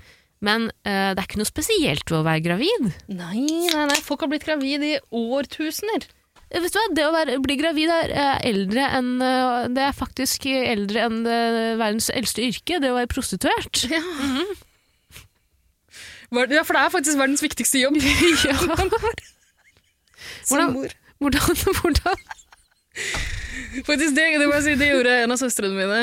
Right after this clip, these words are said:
Speaker 2: eh, nå i jula. Eh, hver gang det skulle bæres inn noe ved eller noe sånt, så jeg gjør allerede verdens viktigste jobb, ass. Så det
Speaker 1: <laughs> Ja.
Speaker 2: <laughs> fint om dere kan ta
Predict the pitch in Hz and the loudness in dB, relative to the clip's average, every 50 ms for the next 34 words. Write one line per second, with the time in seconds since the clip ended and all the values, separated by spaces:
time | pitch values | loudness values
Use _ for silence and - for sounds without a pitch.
0 | 262 233 240 254 240 233 233 233 220 214 214 220 220 220 226 226 202 220 214 214 | 2 2 2 2 2 2 2 2 2 2 0 0 0 0 0 0 0 0 0 2
1 | 214 208 190 185 196 254 302 285 - - - _ - 285 247 247 254 240 240 240 | 0 0 0 0 0 0 0 -2 -6 -12 -12 _ -2 0 2 2 2 2 2 2
2 | 240 233 226 226 226 233 240 208 220 185 127 139 160 180 226 226 233 233 233 220 | 2 4 4 2 2 2 2 2 2 2 0 0 -2 -2 0 0 2 2 2 2
3 | 220 226 220 214 - 226 220 226 202 190 196 208 208 214 214 214 202 185 185 196 | 0 -2 -2 -4 -2 -2 0 2 2 0 0 -2 -2 0 0 2 2 2 2 0
4 | 214 214 214 233 220 226 254 240 233 226 220 214 202 202 202 202 190 170 175 170 | 0 -2 -2 -4 -4 -4 -4 -4 -2 -2 -2 -2 -2 -2 0 0 2 2 0 0
5 | 170 165 160 165 170 170 170 180 170 156 190 185 208 190 - 190 185 - - 190 | 0 0 0 0 0 0 0 0 0 -2 -2 -4 -6 -6 -6 -6 -4 -2 -2 -2
6 | 165 175 185 190 208 - - 294 269 240 - 330 294 294 311 302 302 302 302 302 | 0 0 -2 -2 -2 -2 -2 -2 0 2 2 2 4 4 4 4 4 4 4 4
7 | - - - - - 277 285 320 - _ _ _ - 554 571 - - 247 - - | 4 4 2 2 2 0 0 -2 -2 _ _ _ -18 -18 -12 -8 -8 -8 -6 -4
8 | 254 254 - 220 226 214 208 190 190 - 208 208 202 208 | -4 -4 -4 -2 -2 -2 -2 -2 -2 -4 -4 -2 -2 -2